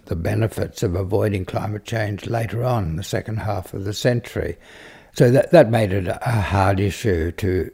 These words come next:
to deal with. Now, the biggest thing that's changed since then is that the cost of, uh,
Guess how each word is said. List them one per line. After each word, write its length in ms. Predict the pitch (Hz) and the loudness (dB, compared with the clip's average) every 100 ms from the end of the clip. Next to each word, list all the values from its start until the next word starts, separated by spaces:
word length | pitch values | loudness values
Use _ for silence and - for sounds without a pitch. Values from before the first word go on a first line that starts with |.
| - | -4
to 240 | 110 92 | 0 0
deal 320 | 90 95 90 | 0 0 0
with. 380 | 85 87 123 - - - - - | -2 -2 -4 -10 -20 -20 -20 -6
Now, 240 | 113 120 113 | 0 2 2
the 140 | 95 | 0
biggest 560 | 107 117 160 156 - 117 | 0 4 6 6 2 -2
thing 200 | 120 101 | 0 0
that's 200 | 80 - | -4 -4
changed 580 | - 127 139 95 85 - | 2 4 4 2 -2 -4
since 420 | - 101 101 - | -2 -2 -2 -2
then 360 | 117 110 107 | 0 2 2
is 300 | 104 107 101 | 2 2 0
that 180 | 110 104 | -2 -2
the 120 | 120 107 | -2 -2
cost 500 | - 127 143 - 98 | 4 4 4 -2 -2
of, 420 | 98 107 101 104 | 0 0 0 4
uh, 240 | 107 92 | 4 4